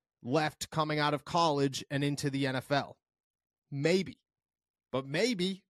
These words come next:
just maybe, the people who are trying to evaluate the Steelers' way aren't doing a good enough job of doing so, and they're causing a culture problem. And that could very well be the issue. That could very well be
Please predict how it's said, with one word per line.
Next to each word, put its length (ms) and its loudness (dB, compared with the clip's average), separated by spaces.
just 340 0
maybe, 500 2
the 80 -6
people 380 4
who 200 6
are 360 6
trying 500 2
to 160 4
evaluate 680 2
the 80 0
Steelers' 640 2
way 460 2
aren't 180 -2
doing 200 4
a 40 2
good 140 6
enough 220 2
job 280 0
of 80 -12
doing 300 2
so, 400 0
and 140 -6
they're 100 2
causing 460 -2
a 60 -4
culture 360 -2
problem. 460 -6
And 160 -2
that 160 -2
could 260 2
very 380 0
well 260 2
be 220 -2
the 220 0
issue. 320 0
That 180 -6
could 180 0
very 280 -2
well 240 0
be 340 -4